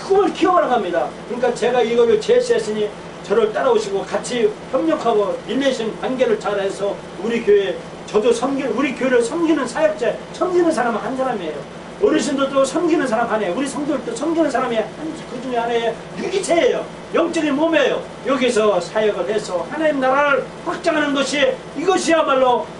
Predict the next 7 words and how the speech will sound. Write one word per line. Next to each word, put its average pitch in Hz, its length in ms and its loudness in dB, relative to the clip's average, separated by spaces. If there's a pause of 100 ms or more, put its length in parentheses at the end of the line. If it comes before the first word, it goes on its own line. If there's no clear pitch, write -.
어, 202 180 0
우리가, 202 440 4 (320)
어, 147 480 -2
가장 220 380 0 (1300)
보람된 277 400 2
일이고, 208 400 2
가장 320 420 4